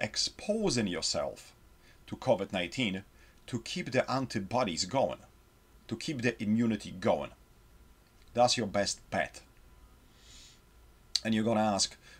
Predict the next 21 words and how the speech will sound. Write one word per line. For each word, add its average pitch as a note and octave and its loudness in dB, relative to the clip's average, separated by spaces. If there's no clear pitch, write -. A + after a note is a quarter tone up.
what C#3 -2
is A2+ 0
the G#2 0
number A#2 2
of F2+ 0
people G#2 -4
who G#2+ -2
have G#2+ 0
been G2 -2
fully G#2+ -4
vaccinated, - -4
you G2 -2
know, F#2+ 4
and F#2 0
they G2+ -2
still C3 2
go G#2+ 2
through G#2 -4
the F#2 0
covid - -2
nineteen? F2 -6